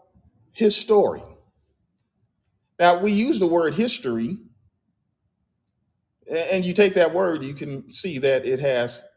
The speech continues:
his story. So we're talking about his story.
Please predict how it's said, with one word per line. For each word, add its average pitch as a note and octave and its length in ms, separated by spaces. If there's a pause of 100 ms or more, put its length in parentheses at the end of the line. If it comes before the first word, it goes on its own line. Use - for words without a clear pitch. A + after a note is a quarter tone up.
(160)
his B2+ 460
story. - 720 (1300)
So - 100
we're A#3+ 100
talking C#4 240
about A3 240
his G#3 200
story. F3 420